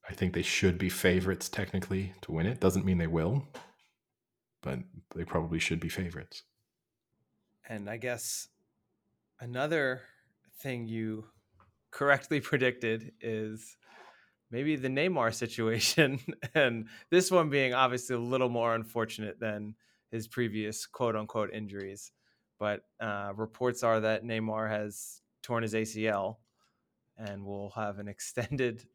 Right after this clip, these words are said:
Speaker 2: leave of absence from, from football.
Speaker 1: Yeah, obviously you don't want someone to get hurt.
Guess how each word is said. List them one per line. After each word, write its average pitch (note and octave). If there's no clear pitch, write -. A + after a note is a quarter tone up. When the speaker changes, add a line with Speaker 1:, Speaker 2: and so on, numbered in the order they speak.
Speaker 2:
leave A#2
of G#2
absence A2+
from, G#2
from A2
football. -
Speaker 1:
Yeah, F2
obviously G#2
you F#2+
don't F2+
want E2+
someone E2+
to E2
get D#2+
hurt. E2